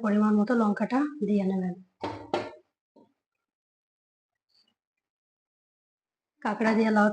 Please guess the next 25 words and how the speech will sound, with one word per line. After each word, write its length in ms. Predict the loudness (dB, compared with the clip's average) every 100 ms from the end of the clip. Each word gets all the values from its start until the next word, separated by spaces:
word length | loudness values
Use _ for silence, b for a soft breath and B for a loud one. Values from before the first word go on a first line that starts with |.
| 2
তরকারিটা 360 | 2 2 2
আমার 160 | 4 4
হয়ে 140 | 4 4
গেছে। 180 | 2 0 -2
এখন 200 | 0 2 2 2
ওর 120 | 0 0
মধ্যে 240 | 2 2 4
আমি 120 | 4 6
এই 80 | 4 4 -2 -12 _ -12
ভাজি 220 | -4 0 2
বড়িটাকে 500 | 2 2 0 4 4 4 0
ওর 100 | 0
মধ্যে 240 | 2 2 2
দিয়ে 140 | 2 0
দেবো। 160 | -4 -6 -12 _ _ _ _ _ _ _ -10
দিয়ে 240 | -4 0
দিয়ে 160 | 2 2
এটাকে 240 | 2 2 2
আমি 140 | 6 6 4 0 -4 -4 -6 -8 -6
একটু 180 | 0 2
বড়িটাকে 380 | 4 4 4 6
মিশিয়ে 360 | 6 6 6 4
নিয়ে 160 | 6 6
নামিয়ে 240 | 6 4 4
নেবো। 200 | 2 -2